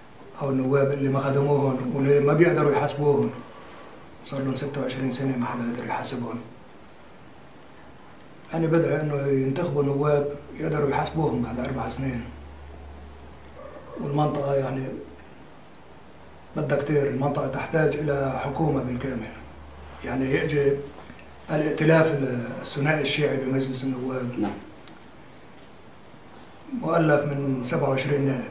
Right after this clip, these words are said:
Speaker 1: وهو من أكبر الكتل النيابية في المجلس النيابي. وكل دورة يكون عنده أربع وزراء، على الأقل أربع وزراء.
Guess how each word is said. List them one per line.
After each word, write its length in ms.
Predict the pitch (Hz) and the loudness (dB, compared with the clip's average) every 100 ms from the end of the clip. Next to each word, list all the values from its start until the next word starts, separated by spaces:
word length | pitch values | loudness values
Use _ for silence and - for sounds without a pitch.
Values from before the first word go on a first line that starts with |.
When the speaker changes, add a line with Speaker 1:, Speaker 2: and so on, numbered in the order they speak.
| - - - - | -12 -16 -16 -10
Speaker 1:
وهو 240 | 127 135 | -6 -2
من 340 | 127 123 123 131 | -2 -4 -6 -4
أكبر 280 | 143 151 135 | -4 -4 -4
الكتل 420 | 131 151 139 131 | -2 -2 -2 -2
النيابية 480 | 131 135 135 147 139 | 0 2 2 4 4
في 120 | 139 | 2
المجلس 360 | 131 123 123 117 | 0 0 6 6
النيابي. 380 | 123 120 120 - - - - - - - - - - - - - - - - - - - 135 | 6 4 -4 -8 -14 -16 -16 -14 -16 -18 -18 -20 -20 -20 -20 -20 -20 -20 -20 -20 -18 -14 -8
وكل 300 | - 165 160 | 4 4 8
دورة 500 | 165 156 151 143 - - 135 | 8 8 6 4 0 -8 -8
يكون 380 | 127 156 143 | -4 -2 0
عنده 260 | 147 143 131 127 127 - - - - - - - | 0 0 -2 -2 -6 -10 -14 -16 -18 -20 -20 -4
أربع 260 | 160 151 139 | 0 2 2
وزراء، 440 | 139 131 143 147 | 0 0 2 2
على 140 | 151 147 | 0 0
الأقل 380 | 139 - 156 151 | -2 0 2 2
أربع 320 | 147 131 123 | 0 -4 -6
وزراء. 280 | 117 117 113 | -8 -8 -10